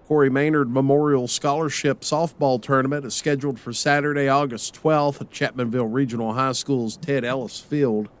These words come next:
Initially, only one game was planned, but the overwhelming response has turned into a full-blown tournament with twelve teams competing.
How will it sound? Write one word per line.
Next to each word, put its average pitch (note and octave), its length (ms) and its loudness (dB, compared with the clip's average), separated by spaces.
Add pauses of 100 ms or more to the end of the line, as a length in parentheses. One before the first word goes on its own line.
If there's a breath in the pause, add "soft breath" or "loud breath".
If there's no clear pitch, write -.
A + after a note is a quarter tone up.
Initially, B2 720 0
only G3 240 2
one G#3+ 320 4
game F#3+ 300 4
was C#3 180 -2
planned, F#3+ 680 0
but A2+ 140 -14
the A#2+ 80 -10
overwhelming E3+ 680 -2
response F3+ 640 -2
has - 120 -10
turned E3 260 -2
into C#3+ 280 -4
a G#2+ 40 -4
full-blown D#3+ 600 0
tournament D#3+ 460 0
with A2+ 120 -20
twelve E3 440 0
teams E3+ 460 -4
competing. B2+ 680 -8